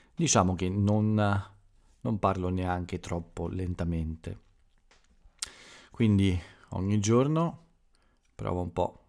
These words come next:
ad aiutare tutti voi a migliorare questa famosa capacità di ascolto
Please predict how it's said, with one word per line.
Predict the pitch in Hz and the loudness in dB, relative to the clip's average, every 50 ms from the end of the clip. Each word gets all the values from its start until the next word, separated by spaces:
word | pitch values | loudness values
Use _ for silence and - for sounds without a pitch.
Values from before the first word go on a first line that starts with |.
| - | -16
ad | - - 85 80 | -10 -8 -6 -6
aiutare | 78 85 87 87 - 95 90 87 85 87 85 85 82 - _ _ _ _ _ _ _ _ _ _ _ _ _ | -6 -6 -6 -6 -4 -2 -2 -2 -2 -4 -6 -8 -10 -14 _ _ _ _ _ _ _ _ _ _ _ _ _
tutti | - 101 - - 120 | -18 -10 -4 -2 0
voi | 113 107 110 113 113 104 107 - | 2 2 2 2 2 0 -2 -4
a | - 92 87 87 87 - 90 92 - - _ _ _ _ _ | -4 -4 -4 -4 -6 -8 -10 -14 -16 -20 _ _ _ _ _
migliorare | - 117 117 107 104 101 92 92 87 90 87 90 87 | -2 0 0 2 2 2 2 2 2 0 -2 -2 -4
questa | 90 95 - - - 90 85 85 85 - _ _ _ _ _ _ _ _ _ _ _ | -6 -6 -6 -4 -4 -4 -6 -6 -8 -12 _ _ _ _ _ _ _ _ _ _ _
famosa | - - - 104 104 107 101 95 92 90 85 - 95 87 85 87 - _ _ _ _ _ _ _ _ | -8 -2 2 2 4 4 4 2 2 0 -2 -2 -2 -4 -4 -6 -10 _ _ _ _ _ _ _ _
capacità | - 98 87 95 92 - 90 85 82 101 92 92 | -10 -8 -6 -4 -4 -4 -4 -4 -2 -2 -2 -2
di | 87 87 87 | -2 -4 -4
ascolto | 82 - - - - 110 101 95 87 90 - - - - - - | -2 -2 -4 -2 -2 -2 0 0 -2 -4 -8 -12 -12 -12 -12 -16